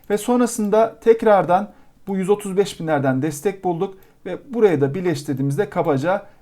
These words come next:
bir üçgen formasyonu da oluşmaya başladı. Yani ters bayrak, e, direk veya direk bayrak formasyonu oluşmaya başladı. Bu formasyonun sonu da arkadaşlar yavaş yavaş geliyoruz. Yüz kırk dört binlerin üzerine aşarsak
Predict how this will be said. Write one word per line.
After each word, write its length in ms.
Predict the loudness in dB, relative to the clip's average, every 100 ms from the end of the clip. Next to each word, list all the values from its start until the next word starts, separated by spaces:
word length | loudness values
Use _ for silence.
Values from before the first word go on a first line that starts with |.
| -12
bir 140 | -6 -6 -8
üçgen 400 | -14 -12 -4 -4
formasyonu 600 | -2 0 0 -2 -6 -6
da 40 | -2
oluşmaya 480 | 0 -2 -4 -2 2
başladı. 440 | 2 2 -4 0
Yani 300 | 2 0 -2
ters 420 | -2 -2 -4 -2
bayrak, 440 | 0 2 0 -2 -10 -20 -20 -8
e, 640 | -4 -2 -2 -2 -4 -6 -8 -10 -6
direk 340 | -4 -4 -6
veya 200 | -4 -4 -6 -6
direk 240 | -6 -4
bayrak 320 | 0 0 0 -2
formasyonu 480 | -2 -2 -4 -6
oluşmaya 380 | -6 -6 -6 -4
başladı. 520 | -2 -4 -6 -6 -6 -8 -20 -20 _ _
Bu 280 | -2 0 -2 -14
formasyonun 720 | 0 2 4 4 2 -2 -2
sonu 320 | -6 -6 -4 2
da 60 |
arkadaşlar 420 | 2 2 -2 -2
yavaş 380 | -2 2 0 0
yavaş 220 | -4 -4
geliyoruz. 420 | -4 -2 -2 -4 -6
Yüz 160 | -10
kırk 200 | -10 -2
dört 220 | -2 -2
binlerin 220 | -6 -6 -4
üzerine 260 | -2 -2
aşarsak 560 | -2 -2 -2 -2 -6